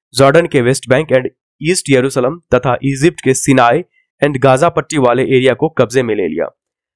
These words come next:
नाइनटीन सेवेंटी नाइन में इसराइल and इजिप्ट के बीच एग्रीमेंट हुई और सिनाई फिर से इजिप्ट को सौंप दिया गया। Rise of terrorist organization हमास। नाइनटीन एटी सेवन में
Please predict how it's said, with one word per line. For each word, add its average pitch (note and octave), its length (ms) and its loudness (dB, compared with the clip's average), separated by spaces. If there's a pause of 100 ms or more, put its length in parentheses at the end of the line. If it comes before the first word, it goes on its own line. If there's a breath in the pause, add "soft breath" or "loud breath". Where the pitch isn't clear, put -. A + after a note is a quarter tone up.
(180)
नाइनटीन C#3+ 360 0
सेवेंटी E3+ 360 0
नाइन D#3+ 180 0
में D#3 120 -2
इसराइल C#3+ 380 0
and D3+ 160 -4
इजिप्ट C#3+ 320 -6
के D3 120 -2
बीच D3 220 -4
एग्रीमेंट C#3+ 420 0
हुई D3 180 -4
और C#3+ 240 0 (100)
सिनाई C3 360 -2
फिर C#3+ 200 0
से D#3 160 -4
इजिप्ट B2+ 360 -4
को E3 260 0
सौंप A#2+ 340 -2
दिया E2+ 140 -6
गया। D#2+ 180 -6 (420)
Rise C3+ 340 2
of D3+ 160 0
terrorist D#3 540 0
organization C3+ 680 0
हमास। A2 480 -4 (840)
नाइनटीन E3 400 2
एटी E3+ 200 2
सेवन D3 320 2
में C#3+ 180 2